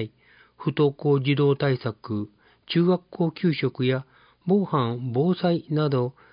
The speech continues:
様々なご意見をいただきました。今後もこのような機会を作っていきますので、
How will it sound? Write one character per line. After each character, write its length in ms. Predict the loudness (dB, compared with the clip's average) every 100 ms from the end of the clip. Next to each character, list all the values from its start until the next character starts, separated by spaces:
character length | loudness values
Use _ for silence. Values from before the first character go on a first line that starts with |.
| _ 2
様 240 | 4 6
々 280 | 6 6 4
な 260 | 2 0 -2
ご 140 | 0 0
意 80 |
見 340 | 2 0 2 0
を 100 | -2
い 60 |
た 120 | -2 -2
だ 120 | -2
き 140 | -2
ま 140 | -4 -4
し 120 | -8
た。 200 | -10 -10 _ _ _ _ _ _ _
今 200 | 2 4
後 100 | 4
も 260 | 4 2 0 -10 _
こ 160 | 2 6
の 80 | 6
よ 80 |
う 60 | 6
な 160 | 4 0
機 160 | -4
会 200 | -2 0
を 60 | 0
作 340 | -2 -4 -2
っ 20 | -2
て 180 | 0 0
い 120 | 0
き 120 | 0
ま 160 | 0 2
す 140 | 2
の 180 | 2 2
で、 240 | 0 -2